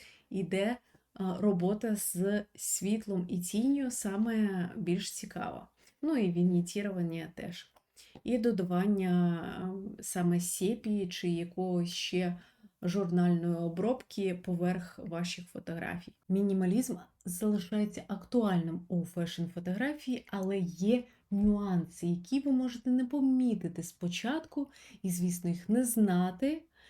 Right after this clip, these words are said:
якщо не копаєте глибоко і не розбираєтесь в цій темі. Тому я на прикладах розповім більш детально. Що саме?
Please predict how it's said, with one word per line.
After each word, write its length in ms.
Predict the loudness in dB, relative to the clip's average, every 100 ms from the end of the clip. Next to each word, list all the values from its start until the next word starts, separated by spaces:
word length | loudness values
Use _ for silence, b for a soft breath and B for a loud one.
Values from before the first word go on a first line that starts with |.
| b 0
якщо 560 | 0 0 -6 -4 -6 -2
не 320 | 2 2 2
копаєте 560 | -4 -6 -2 0 0 -2
глибоко 540 | -2 -2 -2 -6 -4
і 120 | 0
не 80 | 0
розбираєтесь 680 | 0 -4 -6 -8 -10 -12 -12
в 20 |
цій 160 | -10 -6
темі. 360 | -4 -2 -2 -6 B B B
Тому 440 | 2 2 2 0 -2
я 360 | -6 -4 -4
на 120 | -4 -6
прикладах 560 | -8 -6 -4 -4 -6 -8 -6
розповім 680 | -4 -4 -6 -8 -4 -4
більш 300 | -4 -4 -4
детально. 500 | -4 -4 -6 -10 -14 -18 -20 -20 _ _ b b b b b
Що 360 | -10 -2 -2
саме? 500 | -2 -4 -4 -2 -6